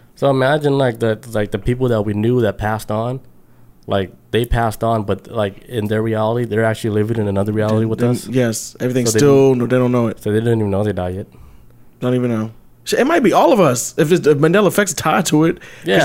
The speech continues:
Speaker 2: 'Cause
Speaker 1: 'cause I, I was thinking, I was like, "Damn, like, how many other realities where I died where people actually, like, you know,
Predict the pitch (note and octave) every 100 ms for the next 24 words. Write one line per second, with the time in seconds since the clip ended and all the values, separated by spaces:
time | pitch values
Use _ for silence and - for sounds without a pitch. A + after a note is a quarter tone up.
0 | - - C#3 D3+ C3+ D3+ D#3 D#3+ F3 E3
1 | C3 A#2+ - D3 C3 A#2 A2 B2 C3+ C3+
2 | A#2+ B2 A#2 A2+ A#2+ A#2 G#2+ G2+ F#2+ G#2+
3 | A2+ F#2+ G2+ G2 - _ _ _ - -
4 | A#2+ A#2+ A2 G#2 A2+ G#2 G2 G#2 G#2+ G#2
5 | G2 F#2 -